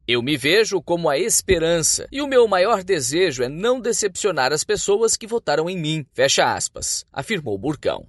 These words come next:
Com relação à maneira que pretende atuar no legislativo, ressaltou que a inexperiência será um grande obstáculo,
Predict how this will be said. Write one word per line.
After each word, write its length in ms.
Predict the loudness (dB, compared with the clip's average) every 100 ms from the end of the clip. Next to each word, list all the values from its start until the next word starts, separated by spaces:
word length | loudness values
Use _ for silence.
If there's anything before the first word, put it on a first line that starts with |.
| -4
Com 120 | -2
relação 540 | 2 4 4 2 2 2
à 100 | 0
maneira 440 | 0 2 2 0
que 120 | -2
pretende 460 | -4 -2 -2 -2 0
atuar 400 | 0 2 0 0
no 100 | -2
legislativo, 920 | -2 -2 -2 0 0 0 -2 -2 -4
ressaltou 560 | -4 0 0 2 0 2
que 80 | -2
a 40 |
inexperiência 920 | -2 -2 -2 -2 -4 -2 -2 -2 -2
será 260 | 0 2 2
um 140 | 0
grande 360 | -2 -2 -2 -4
obstáculo, 760 | -4 -2 2 2 2 -6 -18